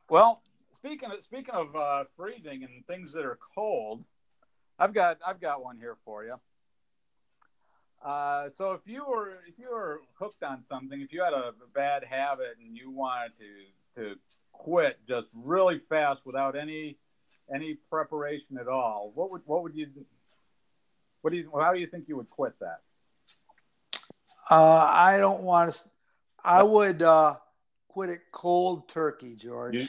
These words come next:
Speaker 1: you sure would. You would absolutely quit, quit cold turkey. Now, cold turkey is, it's a, in thi-,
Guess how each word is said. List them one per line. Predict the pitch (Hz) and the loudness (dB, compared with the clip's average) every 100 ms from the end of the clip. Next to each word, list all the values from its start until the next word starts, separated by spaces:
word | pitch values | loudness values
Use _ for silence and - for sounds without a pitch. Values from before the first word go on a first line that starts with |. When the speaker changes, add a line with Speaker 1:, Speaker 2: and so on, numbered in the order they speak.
| 131 | -2
Speaker 1:
you | 139 | -2
sure | 131 - 160 170 | -2 4 6 6
would. | 160 170 135 113 _ _ _ | 6 4 4 -2 _ _ _
You | 117 139 135 | -16 -10 -8
would | 127 | -6
absolutely | 139 165 170 170 170 151 | -2 -2 -4 -12 -10 -12
quit, | 131 - 160 160 _ | -16 -14 -10 -10 _
quit | - - - | -8 -8 -8
cold | 147 147 135 | -10 -10 -10
turkey. | - 135 - 92 _ _ _ | -10 -10 -10 -20 _ _ _
Now, | 139 139 | -2 -2
cold | - 254 277 - | 0 -4 -4 -8
turkey | 202 220 147 131 135 135 | -6 -6 -10 -14 -14 -10
is, | 135 135 135 131 _ _ _ _ _ _ _ _ - | -6 -6 -8 -12 _ _ _ _ _ _ _ _ -20
it's | 139 | -16
a, | 190 143 - _ | -16 -18 -20 _
in | 165 175 | -12 -4
thi-, | 226 | -4